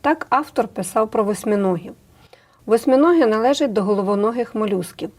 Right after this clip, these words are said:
Без перебільшення можна стверджувати, що представники цієї групи, восьминоги, каракатиці, кальмари, мають найскладнішу будову і є найрозумнішими серед безхребетних тварин.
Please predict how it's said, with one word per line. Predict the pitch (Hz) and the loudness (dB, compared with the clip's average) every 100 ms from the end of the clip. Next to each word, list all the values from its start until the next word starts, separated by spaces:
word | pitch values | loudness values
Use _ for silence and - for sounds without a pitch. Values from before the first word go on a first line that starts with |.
| - _ _ | -20 _ _
Без | 220 226 | -2 2
перебільшення | - 247 247 311 302 240 202 | 2 2 4 2 2 0 2
можна | 202 226 220 202 | 0 0 0 -4
стверджувати, | - 202 190 185 226 262 320 302 | -4 -2 -2 -2 -2 -2 -2 -6
що | - 202 | -4 -4
представники | 220 214 - 226 226 - 233 | -2 -2 -2 -2 -2 -2 -4
цієї | - 214 208 208 | -4 -2 0 0
групи, | 208 294 339 185 - - _ - | 2 0 0 -4 -10 -18 _ -6
восьминоги, | 302 - 247 202 202 185 185 | -2 2 2 2 0 -2 -4
каракатиці, | - 285 277 202 185 185 190 - - | 0 2 2 2 0 -2 -10 -10 -8
кальмари, | - 285 226 185 180 165 - _ _ - | 0 2 4 2 0 -4 -12 _ _ -4
мають | 214 214 202 | 0 2 2
найскладнішу | 208 208 - 220 196 208 190 - | -2 -4 -2 -2 0 -2 -4 -6
будову | 180 196 202 311 262 190 - | -6 0 4 4 4 0 -4
і | 202 | -2
є | 196 | 0
найрозумнішими | 190 220 330 339 247 208 196 208 254 311 311 | 0 2 4 4 2 0 0 -2 -2 2 2
серед | 302 208 196 | 2 -2 -2
безхребетних | 185 190 - 196 208 220 233 226 | -4 -8 -6 -2 -2 -2 -6 -6
тварин. | 226 214 185 185 | -4 -2 -2 -6